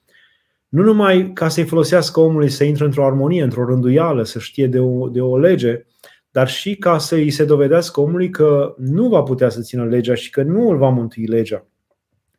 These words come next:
Nu îl va mântui legea pentru că nu poate să o țină și oricât s-ar strădui să o țină,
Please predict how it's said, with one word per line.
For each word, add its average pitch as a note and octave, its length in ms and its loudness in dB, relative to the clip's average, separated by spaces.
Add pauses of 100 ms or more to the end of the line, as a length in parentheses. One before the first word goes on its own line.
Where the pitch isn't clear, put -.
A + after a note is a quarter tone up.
(480)
Nu D3+ 120 0
îl F3 60 4
va F#3 100 6
mântui F3+ 260 0
legea F#3+ 260 2
pentru F#3+ 200 -2
că F#3+ 80 0
nu G3 100 2
poate F#3+ 240 2
să F#3 120 -2
o G3 40 0
țină G3 260 -2
și D3+ 120 -2
oricât D3 260 0
s-ar C#3+ 220 -2
strădui C#3+ 380 -2
să G3+ 120 -6
o E3 40 0
țină, E3 640 -2